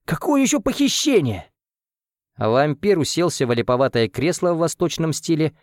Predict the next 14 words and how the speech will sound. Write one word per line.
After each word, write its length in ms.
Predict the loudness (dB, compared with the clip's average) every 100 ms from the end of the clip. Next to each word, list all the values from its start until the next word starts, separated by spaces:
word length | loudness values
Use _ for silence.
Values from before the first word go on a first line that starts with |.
| _
закинул 600 | -8 -4 -2 0 2 2
ноги 260 | 2 2 2
на 160 | 0 0
загаженный 600 | -2 0 -2 0 0 0
не 120 | -2
пойми 400 | -2 -2 -2 -4
чем 300 | -4 -4 -2
журнальный 560 | -2 -2 -2 -2 -6
столик 500 | -8 -2 0 2 -2 _ _ _ _ _ _
и 80 | -4
самодовольно 680 | 0 0 2 2 2 0
повёл 360 | -2 0 0 0
рукой 260 | -2 -4 -4
вокруг. 460 | -4 -6 -8 -10